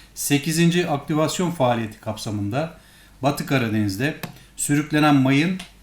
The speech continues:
keşif gözetleme faaliyeti icra edilecektir. Aktivasyon kapsamında ayrıca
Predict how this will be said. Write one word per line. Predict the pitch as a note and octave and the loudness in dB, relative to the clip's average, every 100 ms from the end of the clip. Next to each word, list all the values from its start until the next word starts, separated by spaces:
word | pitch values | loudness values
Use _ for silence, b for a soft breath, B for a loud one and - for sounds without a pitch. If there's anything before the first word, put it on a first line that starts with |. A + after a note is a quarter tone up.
| - | -6
keşif | C#3+ C#3 G3+ G3 - | -2 0 0 -4 -2
gözetleme | C3 C3 C#3+ D#3+ E3 | 0 2 0 0 -2
faaliyeti | E3 C3 B2 A#2 G#2 D#3 E3 - - - | 0 2 2 0 -4 -8 -10 -20 -20 -8
icra | C#3 B2 B2+ B2 | -6 -2 -2 -2
edilecektir. | A2 G#2 G2 - - - _ - - - _ - - - _ B B B B B B | -2 -6 -8 -12 -20 -20 _ -20 -20 -20 _ -20 -20 -20 _ B B B B B B
Aktivasyon | B2 - D3 D#3 - F#3+ | -4 -2 0 0 2 -2
kapsamında | F3+ D#3 D3 E3 D#3+ D3+ D3+ | 0 -2 0 0 0 2 2
ayrıca | E3 C#3+ G2+ A#2 | 2 2 -2 -4